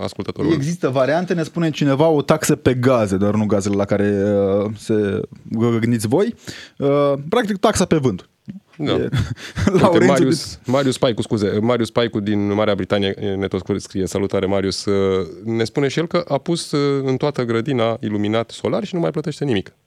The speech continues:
Speaker 1: Adică
Speaker 2: În Marea
Speaker 1: panouri
Speaker 2: Britanie,
Speaker 1: solare.
Speaker 2: unde <laughs> soare acolo aveți?
Speaker 1: <laughs> Când e puțin așa, mai captezi.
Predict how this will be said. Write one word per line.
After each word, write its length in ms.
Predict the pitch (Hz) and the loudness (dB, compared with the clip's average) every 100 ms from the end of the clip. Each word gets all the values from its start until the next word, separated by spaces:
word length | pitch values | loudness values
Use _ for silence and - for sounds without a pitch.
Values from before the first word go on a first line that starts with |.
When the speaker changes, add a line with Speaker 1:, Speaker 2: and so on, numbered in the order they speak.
| - | -14
Speaker 1:
Adică 280 | 110 - 120 117 123 - | -14 -12 -12 -10 -14 -2
Speaker 2:
În 100 | 156 | 2
Marea 180 | 339 359 | 4 4
Speaker 1:
panouri 220 | - 95 | 6 4
Speaker 2:
Britanie, 240 | 311 262 214 | 4 4 4
Speaker 1:
solare. 200 | 196 180 | 2 0
Speaker 2:
unde 140 | 190 165 131 | -2 -2 -8
<laughs> 200 | 131 - | -4 -2
soare 180 | 208 | 0
acolo 220 | 185 190 175 | 0 0 0
aveți? 360 | 160 - - - - - 294 - - | 0 -6 -12 -16 -14 -10 -10 -12 -18
Speaker 1:
<laughs> 540 | - - - 349 - | -12 -8 -6 -6 -6
Când 140 | 277 220 | -6 -6
e 120 | 302 277 220 | -6 -6 -4
puțin 220 | 185 120 | -4 -2
așa, 200 | 196 - 240 | -4 -6 -8
mai 100 | 233 | -8
captezi. 460 | 226 185 139 107 | -10 -6 -4 -6